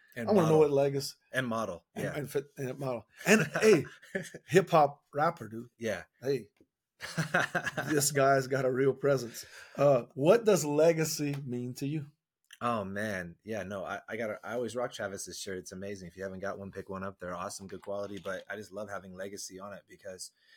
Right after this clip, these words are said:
Speaker 1: that's what it's about. You know, so many th-, th-, things right now where in the society we are about an instant grat-, instant gratification. And I am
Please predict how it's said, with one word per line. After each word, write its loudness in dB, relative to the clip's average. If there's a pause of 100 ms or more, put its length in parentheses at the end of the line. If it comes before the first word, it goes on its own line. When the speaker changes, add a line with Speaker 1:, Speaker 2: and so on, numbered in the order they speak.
(160)
Speaker 1:
that's -8
what -10
it's -12
about. -8
You -18
know, -14
so -10
many -8
th-, -8
th-, -20
things -16
right -8
now -10
where -6 (260)
in -16
the -16
society -10
we -12 (100)
are -6
about -10
an -14
instant -16
grat-, -16 (240)
instant -12
gratification. -8 (300)
And -6
I -2
am -4